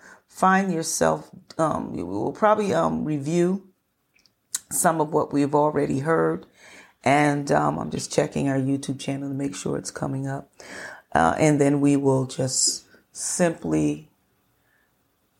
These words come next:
okay, the host has another meeting in progress. Okay, so, um, they are trying to get in on the Zoom.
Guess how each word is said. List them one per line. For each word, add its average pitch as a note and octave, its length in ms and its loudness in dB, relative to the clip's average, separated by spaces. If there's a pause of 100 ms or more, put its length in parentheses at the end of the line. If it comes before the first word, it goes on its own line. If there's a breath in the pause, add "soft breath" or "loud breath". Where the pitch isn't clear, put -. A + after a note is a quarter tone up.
okay, D3+ 640 -2
the D3 140 -6
host D3 460 -10 (180)
has D3 240 -6
another D3 420 -4
meeting D3 600 -8
in C#3 200 -10
progress. - 720 -6 (540 loud breath)
Okay, C#3+ 520 2
so, D3+ 380 4
um, D3+ 340 4 (380 loud breath)
they F3+ 320 4
are E3 180 4
trying F3+ 840 0
to D#3 720 0
get E3 200 4
in E3 140 4
on D3+ 200 4
the D3 100 2
Zoom. D#3+ 720 0